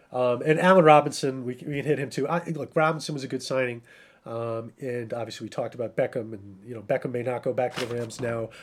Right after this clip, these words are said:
Bobby Woods may get moved. Um, but Robinson's a good fit for Stafford, should play outside consistently, should do well.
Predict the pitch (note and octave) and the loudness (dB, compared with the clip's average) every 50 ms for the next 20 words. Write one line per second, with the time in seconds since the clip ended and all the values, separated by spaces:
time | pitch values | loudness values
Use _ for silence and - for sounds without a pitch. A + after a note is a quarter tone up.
0 | - - - B2+ C3 C3+ A#2+ G#2+ A2 B2 C3 B2+ A#2+ B2 B2+ B2+ B2 B2+ B2+ A#2+ | -8 -4 0 0 0 0 0 2 2 2 2 2 0 -2 -2 -2 -2 -2 -4 -4
1 | - B2 B2 A#2+ A#2+ A#2 A#2 A2+ - - - - - - - - B2 A#2+ A#2 A2+ | -4 -4 -4 -2 -2 -2 -4 -6 -8 -14 -20 -20 -20 -14 -6 -2 0 0 0 0
2 | A2+ A2 - D3+ D3 D3 E3+ F3 F3+ E3+ D#3+ - C3+ B2 A#2 B2+ A#2+ B2 - B2+ | -2 0 2 2 4 6 6 6 6 4 2 -2 -6 -4 -2 -2 -2 -2 -4 -8
3 | - - - - - C3 A#2+ A#2 A#2 - A#2 - - A2+ - - - C3 B2+ A#2+ | -10 -10 -10 -4 0 0 2 0 0 -4 -8 -14 -14 -14 -8 -2 0 2 2 2
4 | A#2 - - C3+ A2+ G#2+ - - A2 - - C#3 A#2+ - - G2+ G#2 A2+ G2+ - | 0 -2 -2 -4 -4 -4 -8 -12 -12 -8 -6 -6 -6 -8 -10 -12 -10 -10 -10 -10
5 | - B2+ G2+ F#2+ A2 G#2 G2 A2+ A#2+ A2 F2+ | -10 -12 -10 -10 -10 -6 -4 -4 -4 -4 -4